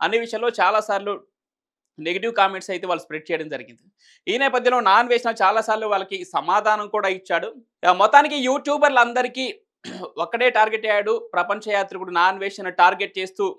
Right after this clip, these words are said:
అటు ఇమ్రాన్ కావచ్చు, బయాసాని యాదవ్ కావచ్చు, బయాసాని యాదవ్ వాళ్ళ తమ్ముడు కళ్యాణ్ కావచ్చు, ఇప్పటికే నా అన్వేషణ పైన కొన్ని కామెంట్స్ చేస్తున్నారు.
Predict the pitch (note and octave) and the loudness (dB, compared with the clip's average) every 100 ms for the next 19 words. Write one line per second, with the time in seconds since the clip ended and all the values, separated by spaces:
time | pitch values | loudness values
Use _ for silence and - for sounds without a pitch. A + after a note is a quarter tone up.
0 | _ _ _ C#3+ D3 D3 D#3+ F#3 G3 F#3+ | _ _ _ -8 -6 -6 -2 0 2 2
1 | F3+ F3+ F#3+ D#3+ E3+ F#3+ G3 F3+ E3+ E3+ | 0 -2 -6 -2 -2 -2 -6 -6 -4 -4
2 | E3+ E3 F#3 E3+ E3 E3+ F3+ E3+ E3 D#3 | -4 -4 -6 -4 -4 -4 -8 -8 -6 -4
3 | D#3 E3 D#3+ E3 E3 F3+ D#3+ E3 D#3 F#3 | -4 -4 -4 -6 -6 -8 -6 -6 -4 -4
4 | F3+ E3+ D#3+ D#3+ E3+ - _ _ E3+ E3+ | -4 -4 -6 -8 -14 -14 _ _ -8 -6
5 | A3 A#3+ G3 - E3 G#3 A3+ A3 G#3+ G#3 | -2 -2 -4 -4 0 0 0 -4 -4 -6
6 | G#3 G#3 G3 F#3 F3 G3 A#3+ A#3 A3+ G#3+ | -4 -4 -6 -4 2 2 2 -8 -6 -8
7 | G#3+ G3 G3 | -6 -4 -4